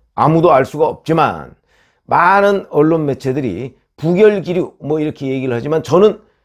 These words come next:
저도 뭐 단정적으로 얘기하는 건 아니죠. 그러나 저는 오히려 부결이나 가결이나 어느 한쪽을 선택해라 하면 저는 가결 가능성을 더 높게 본다. 그리고 뭐 근거는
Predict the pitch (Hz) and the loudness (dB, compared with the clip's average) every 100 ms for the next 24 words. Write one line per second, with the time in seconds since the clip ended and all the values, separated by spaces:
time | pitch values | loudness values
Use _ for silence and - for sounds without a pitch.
0 | _ _ _ _ - 202 233 208 151 156 | _ _ _ _ 0 2 4 2 0 -2
1 | 160 147 143 131 127 117 107 104 143 107 | -2 -2 -4 -4 -4 -2 -4 -4 -8 -8
2 | 87 76 87 - 113 - 117 131 175 - | -8 -10 -12 -12 -16 -6 -4 -2 -4 -10
3 | _ - 113 143 135 123 175 180 185 - | _ -6 -2 0 2 2 4 4 4 2
4 | - _ _ _ _ _ _ _ _ - | -8 _ _ _ _ _ _ _ _ -4
5 | 170 220 214 226 208 151 170 185 185 165 | 2 2 2 2 2 0 0 0 -2 -4
6 | - - 165 190 156 220 - 190 - _ | -8 -2 0 0 -2 -4 0 0 0 _
7 | _ _ _ - 202 - _ - 208 220 | _ _ _ -2 -2 -4 _ -10 -4 -2
8 | 202 214 196 156 170 135 160 226 - _ | 0 2 2 2 -2 -2 -2 -2 -4 _
9 | _ _ - 123 117 135 98 95 90 95 | _ _ -4 -2 0 -2 -2 -8 -8 -8
10 | - - _ _ 123 104 78 - 113 123 | -10 -10 _ _ -8 -6 -8 -4 -2 0
11 | 85 - - _ _ _ 135 139 127 - | -2 -4 -6 _ _ _ -6 -4 -4 -2
12 | 156 180 160 170 226 | 2 4 4 2 0